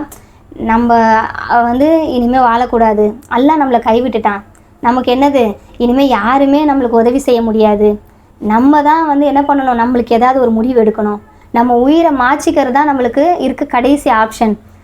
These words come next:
இதை தவிர வேற எதுவுமே இல்ல, அல்லாஹ் என்னை கைவிட்டுட்டான் அப்படின்னு ஒரு மனிதன் நினைக்கிறான் பாத்தீங்களா?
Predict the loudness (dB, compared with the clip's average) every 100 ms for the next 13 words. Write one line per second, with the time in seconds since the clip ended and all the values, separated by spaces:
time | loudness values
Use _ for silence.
0 | -20 -6 -2 0 0 0 0 0 0 0
1 | 0 0 0 0 0 -2 0 2 2 0
2 | 0 0 0 -2 -2 -2 -2 -10 -16 -6
3 | -6 -4 0 2 2 2 0 0 2 0
4 | -2 -2 -2 0 0 -2 0 0 0